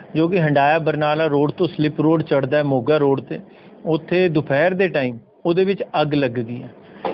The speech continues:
ਤੇ ਜਦੋਂ ਪੁਲਿਸ ਪਾਰਟੀ ਪਹੁੰਚੀ ਤੇ ਫਾਇਰ ਬ੍ਰਿਗੇਡ ਐਂਬੂਲੈਂਸ ਨੂੰ ਬੁਲਾਇਆ ਗਿਆ ਸੀਗਾ ਉੱਥੇ ਮੌਕੇ 'ਤੇ,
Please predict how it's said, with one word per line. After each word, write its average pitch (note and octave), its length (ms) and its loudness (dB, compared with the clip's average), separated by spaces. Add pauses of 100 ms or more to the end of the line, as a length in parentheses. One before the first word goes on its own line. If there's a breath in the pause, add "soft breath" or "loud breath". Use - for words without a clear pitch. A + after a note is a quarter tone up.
(120)
ਤੇ D3 100 0
ਜਦੋਂ D#3 260 2
ਪੁਲਿਸ E3+ 320 2
ਪਾਰਟੀ D#3+ 480 0
ਪਹੁੰਚੀ D#3 480 -2
ਤੇ E3+ 160 -2
ਫਾਇਰ D3 340 0
ਬ੍ਰਿਗੇਡ D3 360 -4
ਐਂਬੂਲੈਂਸ D3 440 -6
ਨੂੰ D3 120 -6
ਬੁਲਾਇਆ C3 340 0
ਗਿਆ D3 220 0
ਸੀਗਾ C#3+ 240 0
ਉੱਥੇ C#3+ 220 -4
ਮੌਕੇ C3+ 360 -2
'ਤੇ, C#3+ 200 -4